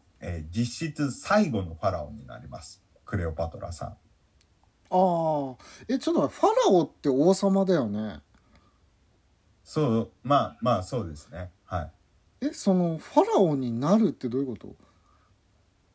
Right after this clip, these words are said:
Speaker 2: ファラオ？
Speaker 1: え、だから王様になったんですけど。
Speaker 2: え、女王じゃなくて王様なの？
Speaker 1: あ、まあ、そう、女-、女王ですね。まあ、女-、女王、女王。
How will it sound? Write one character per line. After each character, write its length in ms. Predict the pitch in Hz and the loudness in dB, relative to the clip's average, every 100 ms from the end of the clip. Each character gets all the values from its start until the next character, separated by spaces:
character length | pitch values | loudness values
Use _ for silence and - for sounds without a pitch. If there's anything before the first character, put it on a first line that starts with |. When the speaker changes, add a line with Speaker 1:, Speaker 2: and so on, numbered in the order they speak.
| _ _ - | _ _ -2
Speaker 2:
フ 80 | |
ァ 60 | 240 | 0
ラ 100 | 359 | 2
オ？ 160 | 151 120 | 2 -2
Speaker 1:
え、 140 | 107 - _ _ _ _ _ _ _ _ | -6 -12 _ _ _ _ _ _ _ _
だ 140 | 107 87 | -2 -2
か 80 | |
ら 80 | 87 113 | -2 0
王 120 | 117 | 0
様 460 | 113 95 85 76 - _ _ _ - | 0 0 -2 -4 -12 _ _ _ -6
に 200 | 110 110 | -2 -2
な 160 | 151 107 | -2 -2
っ 80 | - | -4
た 120 | 90 | -10
ん 60 | 80 | -12
で 60 | |
す 100 | 76 | -14
け 80 | - | -16
ど。 240 | 78 67 - _ _ _ _ _ _ _ 143 | -14 -14 -18 _ _ _ _ _ _ _ -2
Speaker 2:
え、 140 | 139 | 0
女 220 | 127 165 202 240 269 | 2 4 6 6 6
王 80 | |
じ 100 | 151 | 6
ゃ 80 | 131 | 2
な 120 | 123 | -2
く 100 | 120 | -6
て 120 | - 123 | -8 -2
王 180 | 135 147 | 0 0
様 280 | 160 151 143 | 0 -2 -2
な 140 | 117 | -4
の？ 160 | 87 - _ _ _ - | -10 -16 _ _ _ -6
Speaker 1:
あ、 200 | 160 165 | -4 -2
ま 80 | 190 | -2
あ、 160 | 185 - - | -4 -6 -12
そ 240 | - 165 | -6 -4
う、 60 | 113 | -4
女-、 220 | 117 165 120 | 0 0 0
女 300 | 147 185 190 | -2 0 0
王 80 | 147 | -2
で 120 | 92 | -6
す 120 | 85 | -12
ね。 260 | 73 104 113 - | -12 -12 -12 -8
ま 160 | 107 | -8
あ、 60 | 78 | -6
女-、 260 | 82 101 92 | -4 -4 -4
女 160 | 101 | -4
王、 300 | 98 90 78 | -2 -2 -6
女 160 | 76 85 | -10 -10
王。 120 | 78 | -10